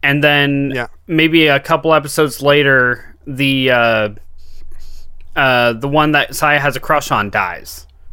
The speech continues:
Speaker 1: And it's just, it's actually starting to kill the main cast.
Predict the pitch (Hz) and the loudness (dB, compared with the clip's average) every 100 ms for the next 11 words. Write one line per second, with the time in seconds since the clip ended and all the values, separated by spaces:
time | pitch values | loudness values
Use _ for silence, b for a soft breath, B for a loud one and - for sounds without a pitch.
0 | - - 156 151 151 165 151 - 185 143 | -18 -4 0 0 2 0 0 0 0 2
1 | 175 156 156 165 - 180 170 - 165 160 | -2 0 2 0 0 -2 0 2 2 2
2 | 151 147 135 135 127 127 127 - 104 113 | 0 2 2 2 0 0 -2 -2 0 2
3 | 147 - - | 0 -4 -14